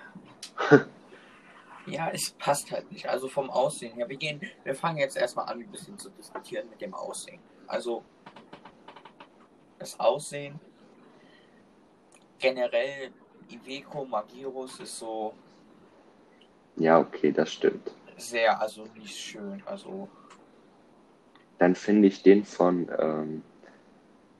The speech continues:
Speaker 2: den, was ist das denn? Den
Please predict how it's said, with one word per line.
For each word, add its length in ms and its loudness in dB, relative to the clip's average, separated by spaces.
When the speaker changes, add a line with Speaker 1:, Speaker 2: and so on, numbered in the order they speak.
Speaker 2:
den, 520 4
was 140 -12
ist 120 -14
das 140 -2
denn? 180 -6
Den 640 0